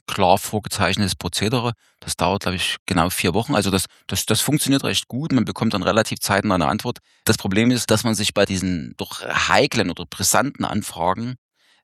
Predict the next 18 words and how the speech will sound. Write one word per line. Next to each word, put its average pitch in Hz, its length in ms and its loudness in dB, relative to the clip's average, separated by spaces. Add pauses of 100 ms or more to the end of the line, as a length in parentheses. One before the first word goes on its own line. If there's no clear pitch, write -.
(100)
in 92 120 0
der 90 160 0
Regel 113 480 4
der 95 100 2
Beantwortung 107 640 -2
entziehen 98 760 -4
möchte, 85 460 -2
indem 101 300 0
man 95 160 0
sagt, 95 260 -2
ja, 92 100 0
das 95 140 -2
ist 82 220 -4
wertend. 85 480 2
Also 82 260 0 (260)
man 95 140 -2
sagt, 95 160 2
Bewertungen 110 880 0